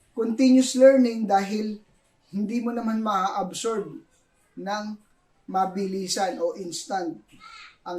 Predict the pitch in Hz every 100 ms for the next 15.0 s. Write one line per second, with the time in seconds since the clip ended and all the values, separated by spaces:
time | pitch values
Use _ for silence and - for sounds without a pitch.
0 | - 180 180 185 185 180 165 160 160 156
1 | 165 147 - _ _ _ - 190 196 220
2 | 294 311 311 285 269 262 202 190 240 233
3 | - 180 180 180 _ _ _ _ _ _
4 | 214 220 254 220 233 240 240 233 208 214
5 | 202 - 220 175 143 - _ 180 180 180
6 | 185 190 175 185 170 165 160 147 147 135
7 | 131 _ - _ _ _ _ 190 190 -
8 | 202 190 196 180 185 190 262 254 254 240
9 | 202 185 185 254 254 262 247 240 240 240
10 | 247 240 - _ _ _ _ - 214 226
11 | 233 240 _ _ - 185 180 202 202 202
12 | 190 185 180 175 170 165 151 151 143 -
13 | _ _ _ _ _ _ _ _ _ _
14 | _ _ 180 180 175 160 151 143 127 117